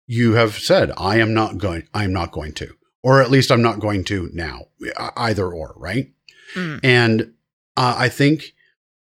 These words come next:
Speaker 1: this is part of a, a larger sort of series of questions that I like to ask myself too. If I'm staring down the barrel of, "Okay, look,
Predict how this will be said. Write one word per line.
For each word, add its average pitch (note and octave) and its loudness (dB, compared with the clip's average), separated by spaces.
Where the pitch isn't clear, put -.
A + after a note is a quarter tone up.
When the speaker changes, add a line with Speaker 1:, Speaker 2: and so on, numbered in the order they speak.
Speaker 1:
this C#3+ 4
is C#3 0
part C#3+ 6
of D#3 6
a, C3+ 6
a G#2+ 4
larger A2 4
sort A2 2
of G2+ -2
series B2 2
of G#2 -4
questions A#2 -2
that F#2+ 2
I - 0
like E2+ -2
to F#2 -6
ask A#2+ -8
myself F2+ -2
too. D3 4
If G2 2
I'm F#2+ -2
staring D3 2
down C#3 2
the A2 0
barrel G#2 2
of, F2+ -4
"Okay, A#2 -2
look, G#2+ -2